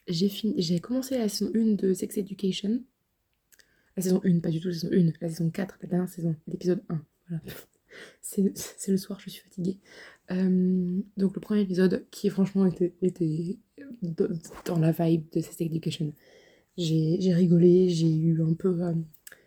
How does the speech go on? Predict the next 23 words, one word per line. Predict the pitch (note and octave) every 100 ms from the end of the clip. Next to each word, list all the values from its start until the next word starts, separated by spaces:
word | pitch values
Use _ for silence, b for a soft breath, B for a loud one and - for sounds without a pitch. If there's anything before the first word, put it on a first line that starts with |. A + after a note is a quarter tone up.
| B
comment | - F#3
dire, | E3+ E3 -
honte | F#3+ F#3+ -
pour | - F#3 F#3
eux. | F3+ - _ F#3+ - _ -
Tu | A3+
sais, |
le | F#3+
second | E3+ G3 F#3 F#3
hand | F3 F3
embarrassment, | E3+ E3 E3 E3 E3+ D#3+
là. | E3 - _ _ _ _ _ _ _ _ _ _ -
Sex | A3+ F#3+
Education, | F#3+ G3 G#3 A#3+
ils | A#3 G#3
l'ont | G3+ F#3 -
bien, | A#3 C4 B3+
bien, | F#3+ F#3+ G#3+ G3 -
bien | - D#4
trouvé. | D4+ - F#3
Ils | D#3 D3
ont | -
bi-, | -